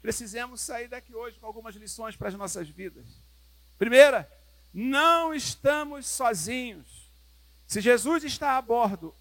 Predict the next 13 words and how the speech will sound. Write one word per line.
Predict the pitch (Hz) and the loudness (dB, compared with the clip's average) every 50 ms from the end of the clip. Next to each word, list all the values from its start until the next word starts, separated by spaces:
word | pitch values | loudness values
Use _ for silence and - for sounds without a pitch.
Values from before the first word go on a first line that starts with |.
| - | -8
ele | 202 220 233 233 226 220 214 | -4 -2 -2 -2 -4 -8 -16
nos | 214 220 196 175 | -16 -16 -14 -12
ajuda | 196 190 156 131 156 190 190 180 160 170 156 | -12 -12 -14 -14 -18 -18 -18 -16 -14 -14 -12
a | 143 170 | -12 -14
chegar | 156 - 180 170 143 151 156 151 151 | -14 -14 -14 -14 -12 -8 -8 -8 -8
do | - 151 | -8 -8
outro | 147 143 - - 143 | -10 -10 -10 -10 -12
lado. | 131 127 131 127 120 113 - 107 101 98 - _ _ _ _ _ _ _ _ _ _ _ _ _ _ _ _ _ _ _ _ _ _ _ _ _ _ _ - | -10 -8 -8 -8 -10 -12 -14 -18 -18 -18 -20 _ _ _ _ _ _ _ _ _ _ _ _ _ _ _ _ _ _ _ _ _ _ _ _ _ _ _ -16
Amém, | - 113 135 160 202 220 | -8 -2 0 0 0 0
igreja? | 208 190 170 131 113 110 - _ _ _ _ _ _ _ _ _ _ _ _ _ _ _ - | -2 -6 -8 -12 -12 -16 -20 _ _ _ _ _ _ _ _ _ _ _ _ _ _ _ -10
Não | 170 185 220 247 254 269 | -4 -2 0 0 -2 -4
estamos | 247 - - 254 254 262 254 - | -8 -10 -10 -10 -10 -10 -10 -10
sozinhos. | - 254 220 185 147 175 214 233 226 214 156 | -10 -10 -10 -12 -14 -16 -18 -20 -20 -20 -20